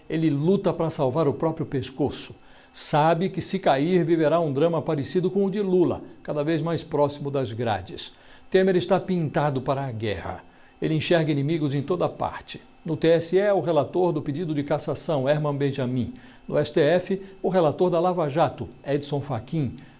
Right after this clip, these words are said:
Na Procuradoria, Rodrigo Janot. No Congresso, o pedaço do P S D B que prega o rompimento. Numa crise como essa,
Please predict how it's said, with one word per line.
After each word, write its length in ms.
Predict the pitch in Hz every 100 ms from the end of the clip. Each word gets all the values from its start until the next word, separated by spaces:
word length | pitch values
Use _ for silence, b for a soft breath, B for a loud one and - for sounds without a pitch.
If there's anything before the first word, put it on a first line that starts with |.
| B
Na 80 | 131
Procuradoria, 880 | 170 160 156 156 147 180 208 202 202 B B
Rodrigo 520 | - 151 156 196 160
Janot. 520 | 147 139 135 139 113
No 120 | 123 143
Congresso, 500 | 175 147 175 170 175
o 40 |
pedaço 460 | 170 139 165 175 165
do 120 | 156
P 100 | 156
S 220 | 156 156
D 80 | 139
B 180 | 139 165
que 140 | 160
prega 480 | - 156 156 160 - B
o 100 | -
rompimento. 760 | 123 147 139 135 131 117 - - - b b b
Numa 180 | 175 190
crise 300 | 170 196 175
como 260 | 180 156 147
essa, 380 | 170 - 101